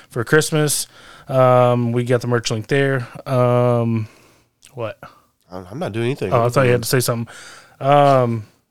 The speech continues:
Speaker 1: yeah, uh, for today's show, we've got some, uh, interesting stories, uh, in the junk mail, um, to maybe get into some territory we don't necessarily get into usually.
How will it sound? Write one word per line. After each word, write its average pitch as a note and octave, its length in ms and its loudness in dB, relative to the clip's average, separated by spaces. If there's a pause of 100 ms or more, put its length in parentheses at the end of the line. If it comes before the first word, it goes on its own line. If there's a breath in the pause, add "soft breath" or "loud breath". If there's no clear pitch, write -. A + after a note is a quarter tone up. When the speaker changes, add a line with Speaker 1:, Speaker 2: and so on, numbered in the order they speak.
Speaker 1:
yeah, E3 160 4
uh, D3+ 220 -2
for D#3 160 0
today's E3 360 4
show, D3 360 4 (260 loud breath)
we've C3+ 180 0
got C3 200 2
some, B2+ 460 0
uh, B2 460 0 (1080 loud breath)
interesting F#3+ 460 2
stories, D#3+ 400 4
uh, D3 340 4
in D3 100 2
the C#3+ 60 4
junk D3 240 2
mail, D#3 260 4 (120)
um, C3+ 520 0
to - 180 -14
maybe B2+ 240 0
get B2 200 -6
into B2+ 160 -2
some A2+ 140 -10
territory B2+ 420 -2
we B2+ 120 0
don't B2+ 160 -4
necessarily B2+ 420 -2
get B2+ 100 2
into C3 240 -2
usually. D#3+ 520 0